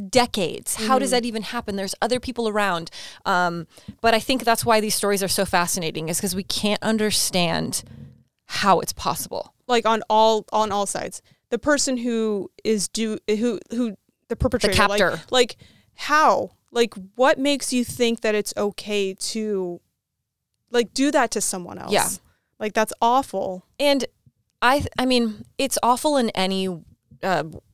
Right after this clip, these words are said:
Speaker 1: way, shape, or form, but when it's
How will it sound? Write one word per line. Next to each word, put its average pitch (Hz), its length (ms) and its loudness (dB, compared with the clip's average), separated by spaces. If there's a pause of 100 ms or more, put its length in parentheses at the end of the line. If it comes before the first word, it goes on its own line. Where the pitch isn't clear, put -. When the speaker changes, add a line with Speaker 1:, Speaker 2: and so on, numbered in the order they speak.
Speaker 1:
way, 185 280 2
shape, - 300 2
or 165 80 0
form, 180 480 2 (680)
but 196 180 2
when 214 180 4
it's - 480 0